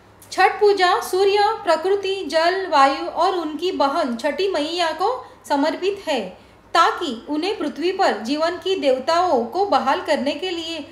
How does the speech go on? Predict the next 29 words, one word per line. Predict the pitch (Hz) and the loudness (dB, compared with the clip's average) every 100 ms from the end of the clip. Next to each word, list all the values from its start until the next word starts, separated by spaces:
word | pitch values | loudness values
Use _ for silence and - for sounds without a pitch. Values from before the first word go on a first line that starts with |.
| - - | -18 -6
धन्यवाद। | 247 226 294 339 262 190 - - - - | -2 2 2 2 2 0 -8 -20 -6 -2
छठी | 339 427 | 2 4
मैया, | 440 381 359 349 392 - | 4 2 0 -4 -4 -8
जिसे | 285 294 359 | -8 -6 -6
मिथिला | 349 285 311 381 381 | -4 -4 0 2 2
में | 349 220 - - - | 0 -6 -8 -16 0
रणबे | 277 294 330 403 | 2 2 2 0
माई | 359 339 339 | 0 -2 -2
भी | 349 453 | -2 -2
कहा | 453 294 269 320 | 0 0 0 2
जाता | - - 285 | 0 2 0
है, | 302 202 185 - - - 240 | 0 -4 -8 -20 -20 -12 -4
भोजपुरी | 311 427 415 403 370 | 0 2 4 4 4
में | 349 302 392 | 0 -2 -2
सबिता | 320 247 339 403 | -2 -2 0 0
माई | 381 294 294 | 2 2 0
और | - 285 311 | -4 -2 0
बंगाली | 277 269 302 381 349 | 0 2 2 2 -2
में | 320 349 302 | -6 -4 2
रणबे | 262 269 359 | 2 2 -2
ठाकुर | 381 277 269 349 | 0 0 0 -6
बुलाया | 330 269 269 277 311 | -6 2 4 4 4
जाता | 285 233 254 381 - - | 0 0 0 -2 -6 -12
है। | - 233 156 - - - - _ _ _ - - - - - - - | -6 -6 -6 -14 -20 -20 -20 _ _ _ -20 -20 -20 -20 -20 -12 0
और | 349 480 466 | 4 4 2
जैसा | 311 302 302 403 | 4 4 6 4
कि | 415 440 | 4 0
प्रसिद्ध | 320 285 370 403 | 0 0 0 -2
महाकाव्य | 359 285 294 427 381 339 | 0 0 0 4 2 4